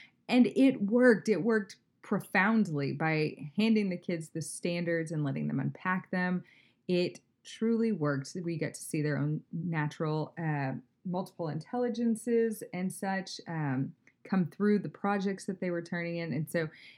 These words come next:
it's awesome. What it comes down to is psychological safety. It's about being able to take risks and not being afraid what's gonna happen. Um, I can tell whenever I walk into a room whether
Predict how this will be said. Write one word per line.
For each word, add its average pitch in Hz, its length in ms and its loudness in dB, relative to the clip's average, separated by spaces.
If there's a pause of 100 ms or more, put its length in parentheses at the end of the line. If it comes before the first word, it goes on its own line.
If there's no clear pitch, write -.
it's - 280 -4
awesome. 151 480 -4 (600)
What 220 380 4
it - 120 2
comes 220 280 4
down 277 360 4 (100)
to 220 320 4
is 180 420 -2 (520)
psychological 220 1040 -2
safety. - 600 -4
It's 156 160 -6
about 202 360 -2
being 214 220 2
able 196 200 -2
to 180 80 -4
take 190 400 -4 (100)
risks - 480 -2 (100)
and 156 260 0
not 160 280 0
being 208 260 2
afraid 240 380 -2
what's 254 180 -2
gonna 247 220 2
happen. 247 600 0 (640)
Um, 180 460 -2 (200)
I 208 100 2
can 220 420 2 (140)
tell 269 300 2
whenever 254 360 4
I 190 60 0
walk 175 300 -2
into 165 280 -4
a 156 100 0
room 147 640 0 (640)
whether 165 680 0